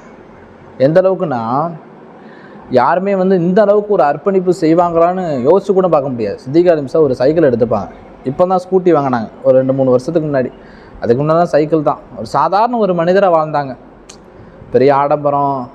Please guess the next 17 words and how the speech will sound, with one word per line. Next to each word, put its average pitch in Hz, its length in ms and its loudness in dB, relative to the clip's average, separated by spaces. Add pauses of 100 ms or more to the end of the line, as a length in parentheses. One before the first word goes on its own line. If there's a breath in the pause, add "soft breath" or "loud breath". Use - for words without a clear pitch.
(340)
தான் 123 200 -2
தான் 147 160 -2
பெரிய 143 260 2
அந்த 117 320 0
ஒரு 113 200 0
இது 139 260 0
எண்ணமே 147 340 0
கிடையாது. 165 340 2 (640)
ஒரு 110 120 -4
சைக்கிள் 143 400 2
எடுத்துப்பாங்க, 127 360 -2
எடுத்துட்டு 117 580 0 (240)
தெரு 175 280 2
தெருவா 185 340 4
வருவாங்க. 135 400 0
ஃபஜ்ர் 135 220 0
தொழுகை 131 220 0